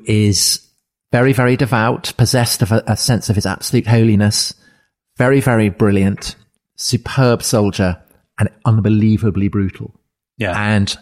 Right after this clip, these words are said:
Speaker 1: when the vast mass of the Crusaders leave after the capture of Carcassonne, he's left with perhaps a hundred knights, few more. I mean, not, you know, very, very small number.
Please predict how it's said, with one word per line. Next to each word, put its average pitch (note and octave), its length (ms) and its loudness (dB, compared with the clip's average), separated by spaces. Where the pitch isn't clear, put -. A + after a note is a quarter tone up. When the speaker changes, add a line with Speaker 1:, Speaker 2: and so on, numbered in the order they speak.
Speaker 1:
when C#3 240 2
the B2+ 40 0
vast B2 320 0
mass A#2 180 0
of G2+ 60 -8
the - 60 -6
Crusaders G#2 520 -2
leave B2 340 2
after G#2 260 0
the - 80 -14
capture - 280 -6
of F#2 80 -4
Carcassonne, F2+ 580 -2
he's F#3 200 0
left A2+ 540 0
with A2+ 400 0
perhaps - 340 -8
a B2 40 0
hundred C3+ 320 -2
knights, - 760 -4
few C#3+ 220 0
more. D#3+ 400 0
I - 60 -6
mean, C#3 180 2
not, - 240 -2
you D#3+ 80 2
know, A2 120 0
very, E3 420 0
very B2+ 260 0
small A#2+ 340 -2
number. A#2 460 -2